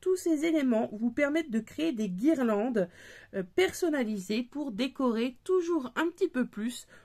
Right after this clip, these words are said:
votre carterie ou les pages de vos mini-albums. Je vous propose une planche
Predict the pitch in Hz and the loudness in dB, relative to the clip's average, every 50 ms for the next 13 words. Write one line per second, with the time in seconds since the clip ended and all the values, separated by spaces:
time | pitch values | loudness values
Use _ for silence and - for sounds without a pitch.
0 | - - - 220 240 349 370 - - 285 240 233 - - 339 311 - - - 233 | -20 -16 -6 0 2 2 2 2 0 -2 -2 -2 -2 -4 -4 -4 -4 -4 -2 -2
1 | 196 - 185 214 - - _ - - - - 277 294 381 - - - - - - | -2 -2 -6 -8 -10 -12 _ -20 -8 -2 0 0 0 -2 -6 -12 -20 -20 -20 -20
2 | - _ 226 240 269 269 - - 226 254 269 240 196 220 214 180 233 277 254 240 | -10 _ 0 0 0 2 2 2 2 2 2 0 0 0 0 2 2 2 2 2
3 | 226 226 254 277 311 302 262 269 262 262 196 175 135 143 160 160 - 240 247 240 | 2 4 4 4 4 4 4 4 4 4 2 0 -2 -4 -6 -6 -2 0 0 2
4 | 285 330 311 - 262 254 247 247 - 226 214 202 240 330 370 - - | 2 0 0 2 0 0 0 0 2 2 2 2 2 0 -2 -4 -6